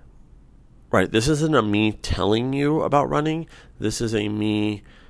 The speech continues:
being, sharing with you the why I run and the fact that I said earlier, like, I feel pretty average, that this is, like, and it sucks because, and hopefully,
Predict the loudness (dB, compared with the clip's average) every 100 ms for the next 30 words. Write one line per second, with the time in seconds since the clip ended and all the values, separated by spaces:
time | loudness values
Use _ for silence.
0 | -20 -8 -6 -6 -4 0 2 4 4 2
1 | -2 -2 0 4 4 0 -8 -20 -10 0
2 | 2 4 2 4 4 2 2 0 -2 -4
3 | -4 -4 -2 0 0 2 0 2 -2 0
4 | 0 2 2 2 2 0 -6 -4 -4 -2
5 | -4 -2 -2 -2 -2 -4 -6 -14 -16 -20
6 | -20 -20 -12 -2 2 2 0 -8 -20 -20
7 | -20 -18 -6 -4 -2 -2 -2 -2 -4 -6
8 | -10 -12 -20 -20 -20 -20 -20 -12 -8 -6
9 | -8 -18 -18 -10 -8 -4 4 4 4 -4
10 | -10 -8 -10 -2 0 0 -4 -4 0 0
11 | -2